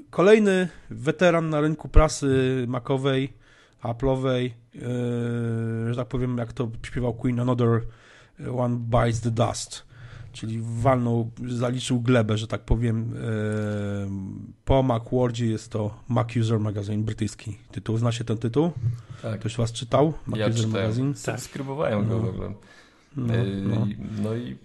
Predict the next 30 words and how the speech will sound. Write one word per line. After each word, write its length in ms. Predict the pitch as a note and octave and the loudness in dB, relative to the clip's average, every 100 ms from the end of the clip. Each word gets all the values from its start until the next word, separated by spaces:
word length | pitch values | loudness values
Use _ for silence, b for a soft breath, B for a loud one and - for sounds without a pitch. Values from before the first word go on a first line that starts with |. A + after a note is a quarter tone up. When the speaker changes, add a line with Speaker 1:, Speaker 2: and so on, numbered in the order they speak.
| - | -16
Speaker 1:
W 120 | - D3+ | 0 10
lutym 340 | G3 F#3+ E3+ | 10 10 6
ostatni 300 | D#3+ F3+ F3 | 8 6 6
numer 280 | D#3+ C3 A2+ | 4 4 2
wychodzi. 360 | G#2 G#2 G2 | 0 -6 -6
Speaker 2:
I 20 | G2+ | -8
przypomnijmy, 640 | - - A#2+ A#2 A#2 A#2 | -8 -4 -2 0 0 -2
że 500 | G#2+ G#2+ G#2 G#2 G#2+ | -2 -2 0 0 0
Macworld 800 | A#2 C#3+ C3+ A2 G2+ F#2+ - - | 0 -2 -2 -2 -4 -6 -16 -12
też 440 | F#2+ F#2 - - - | -8 -6 -6 -8 -10
przecież. 720 | - - - - - - - | -14 -14 -14 -14 -14 -16 -8
Speaker 1:
No, 120 | C#3+ D3 | -4 0
no, 160 | F3+ E3 | 4 8
Macworld 440 | F3+ F3 C#3+ C3 | 8 8 6 4
też 180 | A#2+ - | 0 -2
nie 100 | B2 | -2
będzie 220 | B2+ B2+ | -2 -2
Macworld, 340 | A#2 A2+ G#2 G#2 | -4 -6 -8 -8
dokładnie. 360 | A2+ G#2+ G2 | -8 -8 -8
Speaker 2:
Także 240 | G2+ G2 G2+ | -8 -6 -6
dwa, 260 | G2+ A2 | -4 -2
dwa 400 | G#2 G#2 A2 A#2+ | -2 2 4 4
w 20 | A#2 | 2
sumie 120 | A#2+ | -2
Speaker 1:
Niestety. 240 | A2+ A2+ | 0 0
Speaker 2:
największe 460 | A2+ A2 A2+ A2 A2 | 2 0 -2 -4 -4
magazyny 680 | G#2 A2 G2+ G#2 G#2 A2 B2+ - - _ _ _ - - - - | -2 0 0 0 -2 -2 -6 -10 -20 _ _ _ -20 -20 -20 -14
odchodzą. 540 | - - - G2 G2+ B2 | -12 -10 -6 -6 -4 -4
Speaker 1:
No 60 | |
tak. 120 | G2 | -4